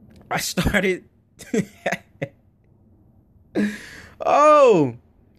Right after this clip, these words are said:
man. I mean, it's, they said it's thirty-eight billion dollars in debt by bondholders and banks. And, you know, they, you know, it's messed up, man.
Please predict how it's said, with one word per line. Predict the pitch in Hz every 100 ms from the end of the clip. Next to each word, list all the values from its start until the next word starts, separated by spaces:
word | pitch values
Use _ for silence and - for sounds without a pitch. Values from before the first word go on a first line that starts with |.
| _ -
man. | 214 208 143 113 104 _ _ _ _ _ _ _ _ _ _ 185
I |
mean, | 214 190 170 -
it's, | 202 202
they | - 240
said | - 226
it's | 156 -
thirty-eight | 185 165 160 120
billion | 156 139 131
dollars | 135 127 113
in | 110 107
debt | 117 - 104
by | 107
bondholders | 104 120 117 120 110 104
and | 101 92
banks. | 110 92 - -
And, | 101 98 95
you | 113
know, | 110 104
they, | 113 113
you | 107 98 107
know, | 104
it's | 123 131
messed | 120 -
up, | 117 92
man. | 92 92